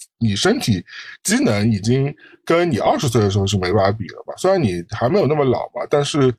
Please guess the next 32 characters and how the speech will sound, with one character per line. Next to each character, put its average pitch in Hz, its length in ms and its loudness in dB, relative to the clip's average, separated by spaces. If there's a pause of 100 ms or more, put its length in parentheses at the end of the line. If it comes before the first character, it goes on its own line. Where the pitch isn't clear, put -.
(120)
你 117 100 0
看 175 140 0
看 143 220 2 (140)
我 113 200 2
们 101 120 0
的 123 280 2
长 90 220 -2
辈 143 180 2
们， 95 200 -2 (240)
你 117 80 2
就 143 120 2
知 143 100 -4
道 143 160 2
为 156 120 0
什 123 100 -4
么 101 120 2
他 135 120 -2
们 135 120 2
每 95 160 -2
天 120 200 0
可 110 120 -2
能 92 240 -4
会 117 220 0
叫 113 200 0
唤 104 160 -2
说 104 140 0
这 139 100 0
个 107 120 0
疼 - 100 -14 (160)
那 110 100 2
个 95 120 0
疼， 65 200 -14